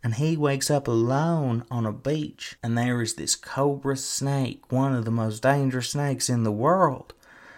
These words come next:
And it is about to kill this boy with its venomous tongue. But then, out of the blue comes Black Beauty,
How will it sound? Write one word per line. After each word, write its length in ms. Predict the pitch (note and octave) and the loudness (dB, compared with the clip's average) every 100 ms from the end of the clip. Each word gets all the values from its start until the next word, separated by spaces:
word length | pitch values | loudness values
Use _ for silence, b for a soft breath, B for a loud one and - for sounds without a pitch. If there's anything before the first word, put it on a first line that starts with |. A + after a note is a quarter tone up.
| B | B
And 140 | - A#2 | -6 -2
it 200 | D3 D#3+ | 2 4
is 200 | C#3 A#2 | 4 2
about 500 | A2+ C3 B2+ B2 - | 0 0 0 -2 -8
to 80 | A#2 | -10
kill 640 | - - - D3 C#3+ C3+ | -10 -14 -2 -2 0 -4
this 380 | B2 C3 C3+ - | -4 -4 -4 -8
boy 760 | A#2 - C3 D#3 D#3 B2+ A2 | -12 0 4 6 4 0 -2
with 320 | A2 A#2 B2+ B2 | -2 -2 -2 -4
its 280 | A2+ - - B B B | -6 -8 -16 B B B
venomous 640 | G#2+ C3 D3 B2+ A2 - | -2 0 0 0 0 -2
tongue. 640 | - - D#3 D3 B2 A2 A2 _ _ _ _ _ b b b | -6 -2 0 0 -2 -4 -10 _ _ _ _ _ b b b
But 200 | - - | -8 -6
then, 500 | - G#2+ G#2+ F#2+ A2+ - - - | -4 -4 -6 -8 -14 -20 -20 0
out 240 | - G2+ | 0 2
of 120 | G2 - | -4 -8
the 60 | |
blue 440 | A#2 A#2 A#2 G#2+ A2 | -8 -2 -2 -2 -8
comes 460 | - G#2+ G#2+ G#2+ | -12 -10 -8 -10
Black 500 | - - G2+ - _ | -10 -6 -6 -8 _
Beauty, 480 | C#3+ G2+ A#2 A#2 _ | -10 -8 -8 -12 _